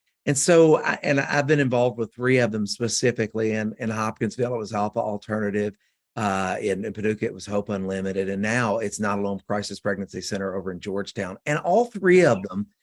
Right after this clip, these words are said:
are headed up by compassionate, loving people. They're not trying to trick people out of abortion. And quite honestly, in each of those situations, they just spoke honestly and openly. Uh,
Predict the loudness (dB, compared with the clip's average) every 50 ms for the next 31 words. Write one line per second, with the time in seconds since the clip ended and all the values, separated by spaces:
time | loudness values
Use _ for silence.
0 | _ _ _ _ _ _ 2 2 4 4 4 4 4 6 6 6 6 4 4 2
1 | 0 -2 -2 -4 -4 -6 -6 -6 -8 -8 -4 -2 0 0 0 0 0 0 2 2
2 | 2 2 2 0 -4 -8 _ _ _ _ _ _ -2 2 4 6 6 6 6 6
3 | 4 4 2 0 0 0 -2 0 0 -2 0 0 2 2 4 2 0 0 0 2
4 | 4 4 2 2 0 -4 -4 0 2 2 2 2 -2 -2 2 4 4 4 4 2
5 | 2 2 2 2 0 -2 _ _ _ _ _ _ _ _ -2 0 2 2 2 2
6 | 0 0 2 2 4 2 2 0 -4 -4 -4 -6 -6 -2 0 2 4 4 4 4
7 | 4 2 2 0 0 0 0 0 -2 -2 -2 -2 -2 -2 0 0 -2 -2 0 0
8 | 2 4 4 4 4 2 0 -2 -2 -2 -4 -6 -10 _ _ _ _ _ 2 2
9 | 4 6 4 4 4 2 2 2 4 4 2 2 2 2 0 0 -2 -2 -2 -2
10 | -2 -2 -4 -2 0 4 4 4 4 4 4 2 2 0 -4 -10 -14 -16 _ _
11 | _ _ _ _ _ _ _ 0 2 4 6 6 6 6 6 6 4